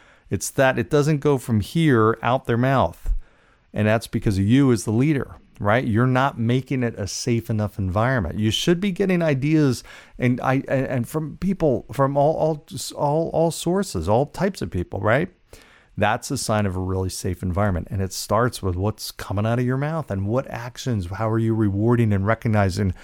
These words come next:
the people that do exactly what you want. Okay, so, uh, I hope this helps. I love this topic 'cause it's, it's,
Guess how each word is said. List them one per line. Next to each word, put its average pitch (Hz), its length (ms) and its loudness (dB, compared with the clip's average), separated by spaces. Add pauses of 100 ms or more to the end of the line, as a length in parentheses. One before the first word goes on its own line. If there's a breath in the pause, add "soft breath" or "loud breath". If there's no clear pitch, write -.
(220 loud breath)
the 90 80 -2
people - 360 2
that 95 280 -2
do 107 380 4 (340 soft breath)
exactly 92 520 0
what 90 200 -2
you 98 240 0
want. 80 580 -4 (380)
Okay, 101 360 2
so, 110 320 2 (480 loud breath)
uh, 101 300 4
I 107 80 0
hope - 380 0
this 151 220 0
helps. - 540 -2 (160)
I 104 60 -2
love 127 340 4
this 117 180 0
topic 113 460 2
'cause 95 180 -2
it's, 92 160 -4
it's, - 280 -6